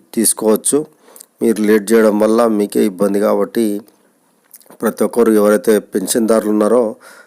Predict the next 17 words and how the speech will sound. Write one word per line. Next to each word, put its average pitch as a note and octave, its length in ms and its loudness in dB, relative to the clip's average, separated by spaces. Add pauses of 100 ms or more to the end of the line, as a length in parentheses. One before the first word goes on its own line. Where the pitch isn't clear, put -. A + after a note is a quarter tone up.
(240)
గమనించవలసింది A2 640 0
ఏంటంటే G#2 400 -2 (420)
దాంట్లో G#2 600 0 (420)
ఎట్టి G#2 220 -2
పరిస్థితుల్లో A#2+ 600 2
జీరో A2+ 380 0
అకౌంట్ A2+ 320 0
ఉంటుంది A2 320 0
కాబట్టి G#2+ 420 0
మీరు G#2+ 260 0
అందులో A2 440 0 (600)
జమ G2+ 140 -4
చేసుకుందాం A2+ 680 2
అనుకునే G#2+ 540 0
విధంగా G#2 440 2
మాత్రం G#2 380 -2
ఆలోచించకుండా G#2+ 880 -4